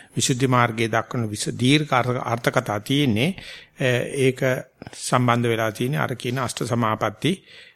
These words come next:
අර කියන අරමුණු අටටම අරගෙන හොඳට හිත කර්මන්නේ කරගත්තට පස්සේ, ඒ කියන්නේ, අ, අභිඥාවකට තරම් පාදක වෙන විදිහට කර්මන්නේ කරගත්තට පස්සේ, ඒ පිං ඇති යෝගාවචරයා,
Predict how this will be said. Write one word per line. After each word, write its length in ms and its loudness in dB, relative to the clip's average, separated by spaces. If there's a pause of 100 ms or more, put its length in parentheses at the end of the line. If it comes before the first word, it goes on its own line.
(160)
අර 180 0
කියන 240 -2
අරමුණු 460 0
අටටම 480 0
අරගෙන 420 2 (420)
හොඳට 600 2 (760)
හිත 140 -2
කර්මන්නේ 600 4
කරගත්තට 540 -2
පස්සේ, 420 0 (440)
ඒ 60 -4
කියන්නේ, 580 -6 (500)
අ, 40 -8 (200)
අභිඥාවකට 760 4
තරම් 300 2
පාදක 500 2
වෙන 140 2
විදිහට 280 -2
කර්මන්නේ 440 0
කරගත්තට 460 -2
පස්සේ, 480 0 (540)
ඒ 280 2 (720)
පිං 220 2
ඇති 460 -2
යෝගාවචරයා, 1040 4